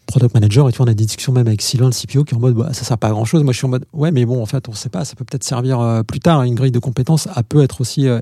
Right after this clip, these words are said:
éternelle, et c'est une intention qui dure dans le, dans le temps.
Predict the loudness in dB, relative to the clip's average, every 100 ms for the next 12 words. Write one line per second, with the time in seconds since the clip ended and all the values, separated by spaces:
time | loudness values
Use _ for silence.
0 | -4 -4 2 4 4 2 -2 -4 -2 0
1 | -2 -2 -4 0 0 0 -6 -20 -10 -6
2 | -2 -2 0 0 0 -2 -4 -6 -10 -20
3 | -20 _ 0 0 -2